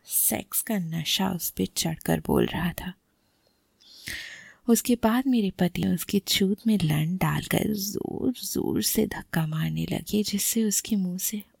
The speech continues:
"ओह, ओह, आ, उम, उम, उम" की सिसकियाँ निकल गई। उसके बाद जोर जोर के धक्कों से कमरा गूंजने लगा।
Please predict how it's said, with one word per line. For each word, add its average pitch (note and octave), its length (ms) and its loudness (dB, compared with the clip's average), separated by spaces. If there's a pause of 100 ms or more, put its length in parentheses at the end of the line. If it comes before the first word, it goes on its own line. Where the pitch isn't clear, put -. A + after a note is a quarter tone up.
(220)
"ओह, - 640 -10 (720)
ओह, A#3 460 -4 (1200)
आ, G#3+ 1040 -4 (800)
उम, B3+ 360 0 (240)
उम, A#3+ 680 0 (1080)
उम" A#3+ 600 -2 (180)
की - 160 -6
सिसकियाँ - 640 -2
निकल - 320 -4
गई। F3+ 320 -8 (720)
उसके F#3 340 -4
बाद F#3 280 0
जोर - 380 0
जोर A#3 280 0
के - 140 -2
धक्कों F#3 440 -2
से F#3 280 -2 (340)
कमरा F#3 500 2
गूंजने D#3+ 520 -4
लगा। - 280 -4